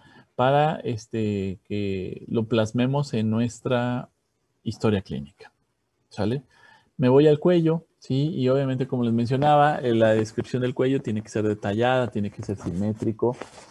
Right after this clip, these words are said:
¿sí? Este, si hay movimientos anormales o no, le piden al paciente de gluta y tienen que ver cómo se mueve la,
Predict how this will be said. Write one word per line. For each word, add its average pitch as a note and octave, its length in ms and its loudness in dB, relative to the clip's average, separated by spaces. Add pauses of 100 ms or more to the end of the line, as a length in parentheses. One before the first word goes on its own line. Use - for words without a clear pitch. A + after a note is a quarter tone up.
(200)
¿sí? B2+ 380 2
Este, G#2 800 -2 (160)
si A#2 260 0
hay A#2 120 2
movimientos A#2 600 -2
anormales G2+ 560 -2
o A#2 40 -4
no, C3 200 -2 (360)
le A2 80 -10
piden A2 260 -6
al A2+ 80 -6
paciente C3+ 520 -6
de A2+ 120 0
gluta C#3 460 -2 (1300)
y A2 80 -8
tienen C3 240 0
que A#2 100 2
ver A2 160 2
cómo A2+ 240 -2
se G#2+ 160 -2
mueve G2 380 0
la, E2+ 340 -6